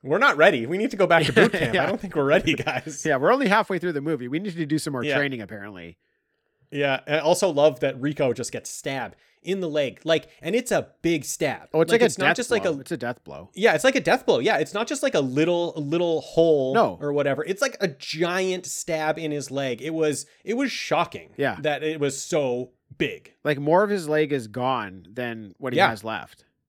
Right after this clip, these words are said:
Speaker 1: Yeah, he doesn't have leg there anymore. Exactly. Yeah, it's just wild. Man, this movie's so good.
Speaker 2: Yeah.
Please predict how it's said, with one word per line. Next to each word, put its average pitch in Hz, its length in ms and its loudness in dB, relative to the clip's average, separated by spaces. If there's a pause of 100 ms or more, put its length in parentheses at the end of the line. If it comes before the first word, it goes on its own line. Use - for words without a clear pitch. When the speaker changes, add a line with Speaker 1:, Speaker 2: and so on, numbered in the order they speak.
(340)
Speaker 1:
Yeah, - 200 -2
he 196 160 -6
doesn't 151 380 0
have 156 300 0
leg 127 380 0
there 127 240 -4
anymore. 117 240 -6
Exactly. 143 400 0
Yeah, 120 160 -6
it's 117 140 -12
just - 260 -10
wild. 107 460 -10
Man, 120 320 -10
this 131 160 -20
movie's 196 180 -10
so 85 100 -14
good. - 200 -20 (520)
Speaker 2:
Yeah. 120 200 -4